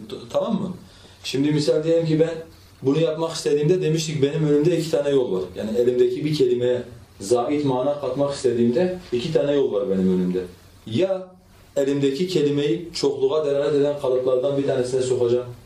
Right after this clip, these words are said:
Harf ziyade ederekten vesaire. Veyahut da başına veyahut da sonuna, e, onun işte diyelim çokluğuna, tekidine delalet eden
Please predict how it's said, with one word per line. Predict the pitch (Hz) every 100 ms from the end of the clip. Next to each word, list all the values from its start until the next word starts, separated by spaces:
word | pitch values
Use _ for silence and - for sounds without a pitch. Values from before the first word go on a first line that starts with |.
| -
Harf | - 113 117
ziyade | 123 127 123 123
ederekten | 120 123 120 123 120
vesaire. | 113 135 123 131 165 - - - - -
Veyahut | - 185 190 -
da | 175 -
başına | - - 175 190
veyahut | 160 147 147 147
da | 147
sonuna, | 139 135 135 196 208 - - - - - -
e, | 117 117
onun | - 139 165 175 175
işte | - 147 151
diyelim | 160 156
çokluğuna, | 151 139 135 139 151 -
tekidine | 135 123 127 139 151 131
delalet | 131 143 139
eden | 143 156